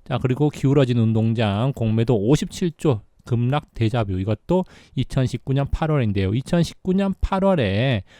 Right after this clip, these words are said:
엄청나게 증시가 빠졌던 기억 모두가 알고 있을 겁니다. 그리고 제가 기사를 가져오지 않았지만 이천이십 년 일월과 이월에도 신용융자 십 조가 넘어가면서 증시가 흔들리기 시작했고,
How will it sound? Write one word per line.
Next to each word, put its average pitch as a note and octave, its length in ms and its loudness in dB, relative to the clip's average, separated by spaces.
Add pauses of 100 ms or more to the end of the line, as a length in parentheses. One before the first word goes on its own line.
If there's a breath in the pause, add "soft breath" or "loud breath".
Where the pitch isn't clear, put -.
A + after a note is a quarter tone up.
(100)
엄청나게 B2 580 -2
증시가 B2 640 -4
빠졌던 D3+ 540 -2
기억 G2 380 -2 (280 soft breath)
모두가 G#2 540 -4
알고 A2+ 480 -2
있을 - 220 -10
겁니다. F2+ 480 -4 (120)
그리고 A2+ 600 2 (160 soft breath)
제가 G#2 240 -2
기사를 A2+ 400 0
가져오지 A2+ 420 -2
않았지만 A2+ 540 -2 (240 soft breath)
이천이십 C3 640 0
년 A#2+ 320 2
일월과 C#3+ 500 2
이월에도 A#2 720 0 (200 soft breath)
신용융자 A#2+ 760 0
십 - 240 -10
조가 B2 300 0
넘어가면서 G#2 720 -2
증시가 A2+ 560 -4
흔들리기 B2 400 -4
시작했고, - 580 -8